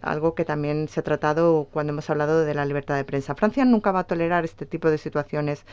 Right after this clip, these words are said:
Tenemos que luchar contra la impunidad cuando se cometen delitos contra los periodistas. Tenemos un grupo de amigos, mm, destinado a la seguridad de los periodistas y Francia precisamente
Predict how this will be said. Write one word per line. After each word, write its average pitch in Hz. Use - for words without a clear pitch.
Tenemos 208
que 202
luchar 202
contra 175
la 160
impunidad 156
cuando 160
se 160
cometen 160
delitos 165
contra 160
los 147
periodistas. 139
Tenemos 240
un 226
grupo 202
de -
amigos, 185
mm, 151
destinado 160
a 175
la 160
seguridad 156
de 180
los 196
periodistas 185
y 220
Francia 247
precisamente 240